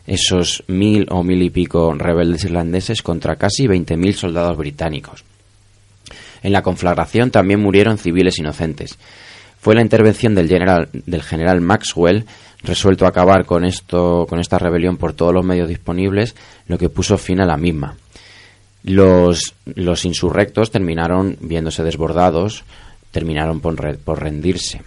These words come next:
Después serían todos ejecutados, pero esa brutal represión no hizo sino aumentar el apoyo popular al alzamiento. Como era de esperar, pasada la, la revuelta de Pascua, el independentismo irlandés no, no acabó.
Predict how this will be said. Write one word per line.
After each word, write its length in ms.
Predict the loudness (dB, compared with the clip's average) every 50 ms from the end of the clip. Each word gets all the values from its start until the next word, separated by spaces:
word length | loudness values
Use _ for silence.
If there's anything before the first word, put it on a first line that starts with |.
| -20 -20 -20 -20 -20 -20 _ _ _ _ _ _ -20 -20 _ -14 -10
Después 540 | -10 -10 -8 -4 -2 0 0 0 -2 -8 -16 -20 -20 -20 _
serían 380 | -10 -8 -6 -4 -4 -4 -4 -2
todos 280 | -2 0 0 0 -2
ejecutados, 720 | -4 -8 -8 -8 -8 -8 -8 -4 -2 -2 0 0 -2 -6 -10 -20 -20 -20 -20 -20 -20 -20 _ _
pero 200 | -6 -2 0 2
esa 140 | 4 4 4
brutal 300 | 6 6 6 6 4 4
represión 480 | 4 2 0 0 -2 -2 0 0 2 2
no 80 | 2
hizo 160 | 0 0 0 -2
sino 220 | -2 0 -2 -2
aumentar 420 | -2 -2 -4 -4 -2 0 0 2
el 80 | 2 2
apoyo 340 | 0 0 2 2 2 2 2 0
popular 400 | -2 -4 -2 -2 0 0 0 -2
al 120 | -2 -4
alzamiento. 520 | -6 -6 -8 -8 -8 -8 -10 -10 -14 -18 -20 _ _ _ _ _ _ _ _ _ _ _ _ _ _ _ _ _ _ _ _ -20 -18 -18 -18 -20 -20 _ _
Como 160 | -6 -4 -2
era 80 | 0 -2
de 60 | -2
esperar, 400 | 0 0 2 4 4 4 2 2 -2 -10 -20 _ -20 -20 -20 -20 -20 -20 _ _ _ _ _ _ _ -6
pasada 360 | -6 -4 -2 0 0 0 2
la, 640 | 2 2 2 2 2 0 0 0 -2 -2 -4 -6 -8 -14 -18 -20 -20 -20 -20 -20 _ _ -12 -8
la 160 | -6 -4 -4
revuelta 420 | -4 -4 -4 -4 -4 -4 -2 -4
de 80 | -4 -2
Pascua, 500 | -4 -4 -6 -6 -6 -6 -6 -6 -6 -8 -10 -12 -8
el 120 | -6 -6 -6
independentismo 840 | -4 -6 -6 -6 -6 -6 -6 -6 -6 -6 -6 -6 -4 -4 -4 -2 -2
irlandés 400 | -2 -2 -2 -2 -2 -2 -2 -2
no, 580 | 0 -2 -2 -2 -2 -2 -2 -2 -4 -4 -6 -8
no 200 | -8 -8 -8 -8
acabó. 400 | -8 -6 -4 0 0 0 0